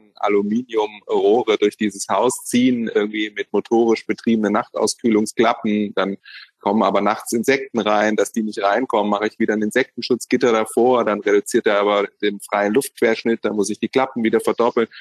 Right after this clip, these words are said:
Also verstehen Sie, wir steigern uns und steigern uns in enorme, in enorme Technisierung der Gebäude. Und,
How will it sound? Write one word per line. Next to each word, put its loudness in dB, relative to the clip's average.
Also 0
verstehen 2
Sie, 2
wir 4
steigern 2
uns -6
und -6
steigern 0
uns -10
in 0
enorme, 0
in -8
enorme -2
Technisierung 0
der 2
Gebäude. 2
Und, -14